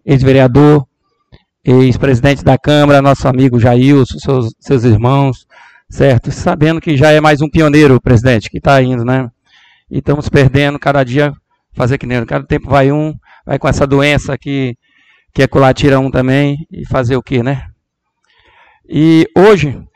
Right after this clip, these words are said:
tenho que agradecer, sim, sobre aquela retirada de, das pedras que foi feita no Pacal, que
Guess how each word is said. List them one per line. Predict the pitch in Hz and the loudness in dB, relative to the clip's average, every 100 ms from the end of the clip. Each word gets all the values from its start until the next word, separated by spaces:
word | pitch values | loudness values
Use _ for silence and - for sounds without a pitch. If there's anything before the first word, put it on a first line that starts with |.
| _ | _
tenho | - 165 | -6 -2
que | |
agradecer, | 160 165 160 156 - 151 | 0 0 2 0 0 0
sim, | - 175 165 127 | -2 -2 -4 -6
sobre | 101 - 151 151 139 151 143 120 _ _ _ _ - | -10 -4 -2 0 2 0 0 -4 _ _ _ _ -18
aquela | 139 156 147 | -6 -2 0
retirada | 156 - 147 147 147 | -2 0 2 2 -2
de, | - | -4
das | 135 139 | 0 0
pedras | - 156 151 151 | 0 0 0 -2
que | |
foi | - 143 | 0 0
feita | 156 147 | 2 0
no | 143 | 0
Pacal, | 135 131 - 147 147 | 0 0 2 2 2
que | - 156 151 143 127 | -2 0 2 2 0